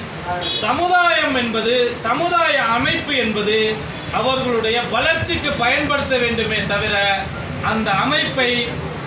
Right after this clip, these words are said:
சமுதாய அமைப்பை மாற்று சமுதாயத்தினருக்கு வன்முறைக்கு தூண்டும் வகையிலே, அவர்களிடத்தில் வன்முறையை ஏற்படுத்துகின்ற வகையிலே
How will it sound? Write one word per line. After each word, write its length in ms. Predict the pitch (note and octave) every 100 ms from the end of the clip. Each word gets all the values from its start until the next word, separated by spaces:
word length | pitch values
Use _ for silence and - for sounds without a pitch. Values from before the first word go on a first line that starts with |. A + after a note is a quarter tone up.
| -
சமுதாய 540 | A3+ C4+ D#4+ D#4+ D4+ B3
அமைப்பை 640 | B3 D4 G#3+ A#3+ A#3+ A#3+ - -
மாற்று 380 | B3 F4 F4+ F4
சமுதாயத்தினருக்கு 1160 | - C#4 C#4 C4+ C4 B3 B3+ A#3+ A3+ A3+ A#3 A#3 -
வன்முறைக்கு 920 | B3+ D#4+ F4 E4 C4 B3+ B3 B3 A#3+ - F#3+ - - - - - - - - - -
தூண்டும் 360 | D4 F4+ F4 D4
வகையிலே, 500 | C4+ C4 B3+ A#3+ A#3+ A3+
அவர்களிடத்தில் 760 | C4+ C4+ C4+ C4+ D4 D#4 D4+
வன்முறையை 560 | B3 C#4+ D#4 D4+ B3+ C4
ஏற்படுத்துகின்ற 580 | D4+ D4+ C4+ C4 A#3+ A#3
வகையிலே 460 | A3+ A#3 A#3 A#3